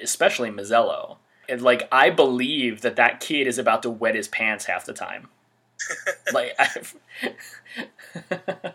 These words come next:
Speaker 2: Well, he's got that kinda, like, wide, wide-eyed look, uh, to him, too.
Speaker 1: Yeah.
Speaker 2: He's, like, he, many times in this film, he's just very overwhelmed.
Speaker 1: I, I like that, uh, like,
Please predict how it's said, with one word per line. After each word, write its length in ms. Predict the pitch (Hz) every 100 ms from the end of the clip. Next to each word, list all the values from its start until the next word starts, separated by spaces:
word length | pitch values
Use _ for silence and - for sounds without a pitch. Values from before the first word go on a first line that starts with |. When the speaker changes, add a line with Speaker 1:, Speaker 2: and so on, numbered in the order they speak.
| _ _ _ _ _ _ _ _ -
Speaker 2:
Well, 340 | - - -
he's 140 | - -
got 120 | 196
that 180 | 135 -
kinda, 200 | 156 135 117
like, 140 | 110 110
wide, 400 | 113 113 113 110 _
wide-eyed 480 | 107 110 107 104 -
look, 220 | 110 - - _ _
uh, 300 | 131 123 127 127
to 200 | - 143
him, 60 | 143
too. 180 | 156 165 _ _
Speaker 1:
Yeah. 180 | 127 107
Speaker 2:
He's, 80 | 98
like, 180 | 135 - -
he, 80 | _ _ _ _ _ _ _ _ _ _ -
many 160 | - -
times 280 | 175 139
in 80 | -
this 200 | 107 -
film, 220 | - 107 101
he's 140 | -
just 240 | 110 -
very 220 | 107 107 117 107
overwhelmed. 540 | 98 95 95 98 107 - - - _ _ _ - - - _ _ _ _ _ _ _ _ - -
Speaker 1:
I, 300 | 123 139 143
I 20 |
like 300 | 151 156 160
that, 220 | 147 135 123
uh, 360 | 120 117 113 113
like, 220 | 110